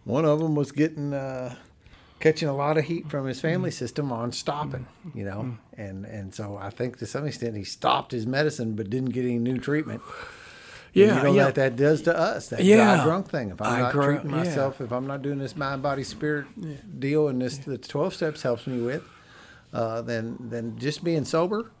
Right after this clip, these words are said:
Speaker 1: uh, is not gonna work for me.
Speaker 2: No, it won't. No, and that's, that's, that's a,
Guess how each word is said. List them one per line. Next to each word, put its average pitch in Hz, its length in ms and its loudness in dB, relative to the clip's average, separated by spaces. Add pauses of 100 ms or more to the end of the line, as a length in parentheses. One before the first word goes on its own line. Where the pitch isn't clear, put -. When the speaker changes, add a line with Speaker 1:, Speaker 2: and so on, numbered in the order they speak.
(800)
Speaker 1:
uh, 117 320 -2 (840)
is 127 160 -4
not 147 160 2
gonna 131 120 -2
work 180 200 -4
for 107 140 -8
me. - 120 -18 (300)
Speaker 2:
No, 92 440 -10 (140)
it 117 100 -2
won't. 101 420 -4 (300)
No, 98 240 -8
and 104 80 -2
that's, 123 180 0
that's, - 320 -8
that's - 260 -4
a, 131 60 0